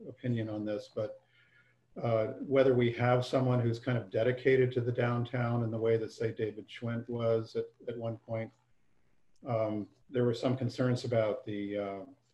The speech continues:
from what I've heard, the, the time lapse from an incident beginning and when a police presence was actually, uh,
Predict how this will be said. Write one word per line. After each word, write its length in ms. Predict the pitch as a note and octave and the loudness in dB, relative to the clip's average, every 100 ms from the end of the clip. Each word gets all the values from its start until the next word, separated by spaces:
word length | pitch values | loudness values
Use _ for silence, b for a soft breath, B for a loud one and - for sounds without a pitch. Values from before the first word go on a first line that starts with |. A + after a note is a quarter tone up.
| _ | _
from 100 | A#2+ | -6
what 140 | A2 G#2+ | -2 0
I've 140 | G#2 | -2
heard, 340 | - A2+ A2 G#2+ | -2 -2 -2 -4
the, 260 | G2+ G2 F#2+ _ _ _ _ _ _ | -6 -8 -12 _ _ _ _ _ _
the 60 | B2 | -12
time 360 | - C3 B2 | 0 2 4
lapse 400 | A#2+ A#2 A#2 - | 4 2 0 -6
from 520 | - A#2+ G#2+ G#2 G2+ - _ - - - _ - | -8 -6 -4 -4 -8 -12 _ -20 -20 -20 _ -6
an 140 | A#2 | -2
incident 560 | A#2 A2+ C3+ A2 G#2 - A2+ | 0 -2 -4 -4 -6 -8 -8
beginning 580 | A2+ C#3+ C#3 B2+ A#2+ | 2 4 6 6 4
and 160 | A2+ A2 | 2 0
when 400 | A2+ A2+ A2+ G#2+ - - | 0 0 -2 -6 -10 -12
a 40 | A2+ | -10
police 300 | - A2+ - | -6 -6 -6
presence 600 | - A2 G#2+ G#2 G2+ - | -4 -4 -4 -8 -10 -10
was 200 | G2+ A2+ | -8 -6
actually, 640 | A2 - A2 G#2 G2+ G2 - _ - - _ _ _ C#3 | -6 -6 -8 -4 -6 -8 -14 _ -20 -20 _ _ _ -8
uh, 280 | G#2 G2+ | -6 -6